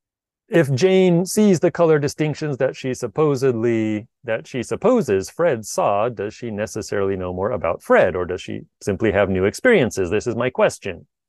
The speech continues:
And my ar-, uh, my argument is that Jane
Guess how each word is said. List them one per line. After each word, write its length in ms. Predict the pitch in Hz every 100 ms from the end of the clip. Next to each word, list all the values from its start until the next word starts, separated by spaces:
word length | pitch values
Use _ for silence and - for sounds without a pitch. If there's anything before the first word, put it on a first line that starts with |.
| _ _ _ _ _
And 160 | 120 135
my 220 | 214 220
ar-, 360 | 190 170 165 180
uh, 160 | 139
my 200 | 156 208
argument 560 | 202 175 147 151 143 135
is 180 | 156 117
that 280 | 127 131 110
Jane 500 | 131 131 127 123